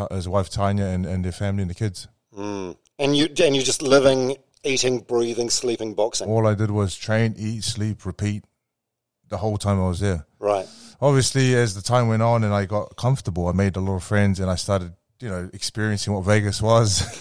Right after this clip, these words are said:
Speaker 1: <laughs> But, uh, but I was able, but always staying where Kevin was and staying at his house, I was always able to focus because he was away from the Strip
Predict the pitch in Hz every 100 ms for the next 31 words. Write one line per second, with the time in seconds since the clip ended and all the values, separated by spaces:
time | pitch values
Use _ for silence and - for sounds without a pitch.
0 | 101 - - 127 120 127 151 - - 120
1 | 123 123 120 117 113 113 92 - - -
2 | - 123 131 123 147 139 127 127 120 95
3 | - _ - 131 143 135 104 87 - -
4 | - 127 117 101 131 123 101 87 101 98
5 | 90 - 104 101 87 110 101 98 95 101
6 | 104 101 98 95 - 107 104 95 - 92
7 | - 107 87 76 - _ _ 104 98 95
8 | 110 90 101 85 - 98 95